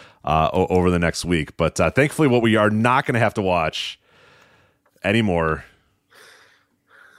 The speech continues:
N W A, Nuff Said.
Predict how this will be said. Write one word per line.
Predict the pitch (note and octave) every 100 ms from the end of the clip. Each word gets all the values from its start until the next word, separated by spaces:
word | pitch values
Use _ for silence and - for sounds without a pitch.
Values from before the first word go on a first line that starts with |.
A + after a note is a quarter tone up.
| - -
N | E2
W | E2 D#2+ E2+ E2
A, | D#2+ D#2 - _ _
Nuff | D2 D2+ D2 - -
Said. | - - B1+ A1 F#2